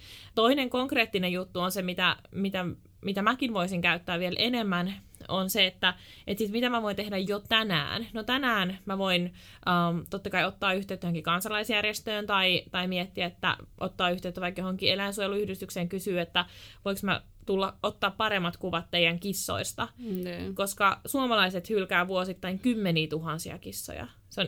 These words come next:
Speaker 1: ihan
Speaker 2: Joo,
Speaker 1: käsittämätöntä.
Speaker 2: no niin on.
Speaker 1: Niin, et voinko mä tehdä,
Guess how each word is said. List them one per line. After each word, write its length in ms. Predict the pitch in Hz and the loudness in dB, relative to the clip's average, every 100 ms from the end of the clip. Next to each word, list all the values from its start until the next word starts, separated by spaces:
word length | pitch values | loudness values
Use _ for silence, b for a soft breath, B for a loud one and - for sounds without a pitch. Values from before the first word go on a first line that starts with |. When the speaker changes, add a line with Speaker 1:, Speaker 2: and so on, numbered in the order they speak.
| - | 2
Speaker 1:
ihan 260 | 247 240 190 | 4 4 2
Speaker 2:
Joo, 60 | |
Speaker 1:
käsittämätöntä. 800 | - - 220 - 151 - 202 202 | -2 -8 -10 -8 -8 -6 -4 -4
Speaker 2:
no 60 | 190 | -6
niin 140 | 202 | -10
on. 180 | 214 202 B B B B B B B | -10 -12 B B B B B B B
Speaker 1:
Niin, 240 | 226 226 208 | 2 4 6
et 140 | 220 226 | 4 4
voinko 220 | 254 254 | 2 2
mä 120 | 254 | -2
tehdä, 340 | 240 262 254 | 0 2 2